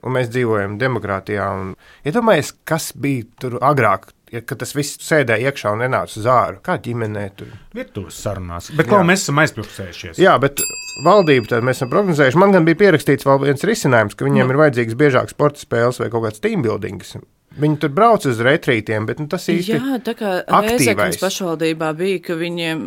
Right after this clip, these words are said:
Speaker 3: viss slikti, un viņi aizbrauc ar ģimenēm kopā
Speaker 1: Uz
Speaker 3: uz
Speaker 1: Prāgu.
Speaker 3: Prāgu.
Speaker 2: Jā, tās il-, arī
Speaker 3: Saliedēties,
Speaker 2: Rēzeknes
Speaker 3: un tad
Speaker 2: siltums, jā.
Speaker 3: pusi pēc tam atlaiž par to, un tad atkal ar jauniem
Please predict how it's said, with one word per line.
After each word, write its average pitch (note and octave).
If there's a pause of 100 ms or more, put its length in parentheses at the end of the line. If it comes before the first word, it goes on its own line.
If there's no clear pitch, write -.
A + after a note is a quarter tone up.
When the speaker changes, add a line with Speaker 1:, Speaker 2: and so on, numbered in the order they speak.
(260)
Speaker 3:
viss G#3+
slikti, A3
un G#3
viņi G#3+ (100)
aizbrauc F#3+
ar F#3
ģimenēm F#3+
kopā G#3+
Speaker 1:
Uz E3+
Speaker 3:
uz E3
Speaker 1:
Prāgu. G#2+
Speaker 3:
Prāgu. F3
Speaker 2:
Jā, C3+
tās -
il-, A#2
arī A#2
Speaker 3:
Saliedēties, F3+
Speaker 2:
Rēzeknes F3
Speaker 3:
un F#3+
tad F#3+
Speaker 2:
siltums, -
jā. G#3
Speaker 3:
pusi A3
pēc G3
tam G3+
atlaiž E3+
par E3+
to, F3
un F3+
tad F3+
atkal F3+
ar F3+
jauniem E3+